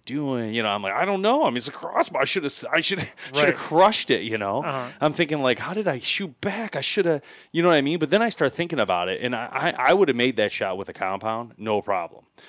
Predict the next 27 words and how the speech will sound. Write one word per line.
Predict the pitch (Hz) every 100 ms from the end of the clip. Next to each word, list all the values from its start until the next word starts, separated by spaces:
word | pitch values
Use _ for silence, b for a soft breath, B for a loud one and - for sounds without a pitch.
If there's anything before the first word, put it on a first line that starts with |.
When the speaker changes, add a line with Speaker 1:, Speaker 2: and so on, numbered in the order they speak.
| B
Speaker 1:
Because | 139 147 113
I | 127 170
know, | 131 131
I | 131 165
can | 151
see | - 175 160
more | 101 82
of | 95
the | 98
picture, | - 147 - 82
you | 98
know | 135
what | 135
I | 110
mean? | 117 131 -
With | 131 139
the |
Speaker 2:
Yep. | -
Speaker 1:
scope, | - 170 143
you're | 117
kinda | - 139 117
locked | 95 107 117 -
to, |
like, | 101 98
this | 107 -
little | 113 98
area. | 98 110 110 87